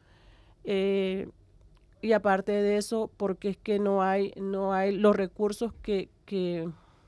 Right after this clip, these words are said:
al no ser estos proyectos sostenibles, los pocos recursos que nos quedan no nos alcanza para, para pagar la mano de obra, ya que,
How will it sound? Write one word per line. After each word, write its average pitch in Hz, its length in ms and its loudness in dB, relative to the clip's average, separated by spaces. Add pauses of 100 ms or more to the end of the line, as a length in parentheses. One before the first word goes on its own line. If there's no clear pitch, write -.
(1500)
al 202 180 2
no 208 120 2
ser 233 180 2
estos 240 220 2
proyectos 214 460 0
sostenibles, 214 520 -4
los 208 120 -4
pocos 214 340 -4
recursos 214 460 -4
que 214 100 -4
nos 214 140 -4
quedan 196 360 2
no 202 140 4
nos 214 160 -2
alcanza 202 540 -2
para, 160 300 -6 (440)
para 190 280 -2
pagar 170 280 -2
la 175 140 -2
mano 180 260 -2
de 175 120 -4
obra, 180 340 -2
ya 185 240 0
que, 196 260 -6